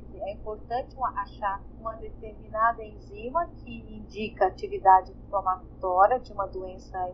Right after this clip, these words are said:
importante, que a partir daí a gente pode desenvolver ou buscar um kit rápido diagnóstico, né?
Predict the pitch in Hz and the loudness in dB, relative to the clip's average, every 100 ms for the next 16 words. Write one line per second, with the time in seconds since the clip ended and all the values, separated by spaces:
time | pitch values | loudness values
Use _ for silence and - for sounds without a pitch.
0 | - - 180 - 185 185 226 - - - | -8 -10 -10 4 6 8 4 0 -14 -16
1 | - - - - 233 214 214 208 - 254 | -16 -16 -16 -6 10 12 12 12 10 -2
2 | 226 208 202 254 - 226 226 226 - - | 4 4 4 -6 -4 -4 -4 -16 -14 2
3 | 196 208 - - 247 269 - - - - | 6 6 4 -12 -10 -10 -12 -16 -16 -14
4 | - 233 233 214 202 180 240 247 196 - | -10 -6 -2 2 2 8 8 10 6 2
5 | 226 - - - 247 320 226 - - - | -12 -12 -8 10 12 12 8 6 -14 -16
6 | - - - - - 320 339 269 262 208 | -12 -12 -12 -12 6 6 8 6 6 12
7 | 240 - 277 254 247 240 269 254 175 - | 12 12 -6 -10 -6 -6 0 2 2 0
8 | - - - | -16 -16 -16